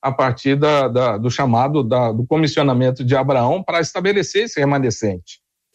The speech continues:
Vamos ver essa figura do remanescente mais especificamente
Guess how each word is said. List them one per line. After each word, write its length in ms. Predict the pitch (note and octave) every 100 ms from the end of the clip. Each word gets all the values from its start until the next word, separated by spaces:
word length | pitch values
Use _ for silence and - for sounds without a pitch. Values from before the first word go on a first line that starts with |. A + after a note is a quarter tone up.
| _
Vamos 240 | C3 D#3+ E3
ver 100 | E3+
essa 200 | D#3 D3
figura 520 | - D3+ C#3+ C#3+ C3+
do 160 | C3
remanescente 800 | C#3+ C#3+ C#3 C3 A#2 A#2+ A2 -
mais 300 | A#2+ B2+ D3
especificamente 960 | C#3+ C#3 B2+ C3 - A2 A2+ A2+ - E2+